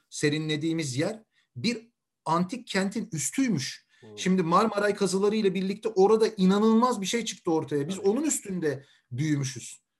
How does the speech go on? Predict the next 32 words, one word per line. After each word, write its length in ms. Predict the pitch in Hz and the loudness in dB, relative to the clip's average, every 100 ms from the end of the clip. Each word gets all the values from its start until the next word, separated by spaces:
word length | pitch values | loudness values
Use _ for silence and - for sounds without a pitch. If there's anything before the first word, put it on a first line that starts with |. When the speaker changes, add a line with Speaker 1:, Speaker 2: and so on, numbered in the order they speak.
| _ 165 | _ 2
Speaker 1:
Onun 220 | 180 285 | 6 6
üstünde 420 | 320 - 196 185 | 4 0 0 2
benim 180 | 170 143 | 2 -2
çocukluğum 580 | - 147 156 147 139 127 | -4 -4 -2 -2 0 -2
geçmiş 320 | 120 117 135 | -4 -6 -4
ama 200 | 151 135 | -2 0
bilmiyordum 480 | 208 320 339 339 285 | -2 -2 -2 -2 -4
ki 120 | 240 | -4
ben 220 | 165 143 | -2 -2
bunu. 220 | 123 113 _ _ _ _ _ - | -6 -8 _ _ _ _ _ 0
Yani 220 | 170 196 | 0 2
şimdi 480 | 202 208 208 - - - | -2 -4 -4 -6 -10 -10
ka-, 760 | 190 - 180 175 170 160 151 - | -10 -10 -16 -18 -16 -16 -18 -20
kazıldıkça, 840 | - 175 156 196 214 - 143 147 - | -4 0 0 0 -2 -2 -4 -4 -6
ki 160 | 190 | -6
bu 140 | 175 175 | -6 -2
kazılmanın 400 | 165 160 180 190 | -2 0 -2 -2
sebebi 300 | - 190 208 | -2 -2 -2
de 100 | 170 | -2
bu 80 | 190 | -2
arada 160 | 202 | -2
Marmaray. 460 | 156 160 139 107 - _ _ _ _ - | 0 0 0 -4 -8 _ _ _ _ -8
Yani 100 | 123 | -4
Speaker 2:
Evet. 60 | 135 | -2
Speaker 1:
hani, 100 | 135 | -2
"Aa, 240 | 160 175 165 | 0 2 0
burada 220 | 165 165 | -2 0
böyle 160 | 170 | 0
bir 40 | 160 | 0
şey 220 | 208 214 | -2 0
vardır. 360 | 196 151 143 | 0 -2 -4
Dur, 120 | 127 | -4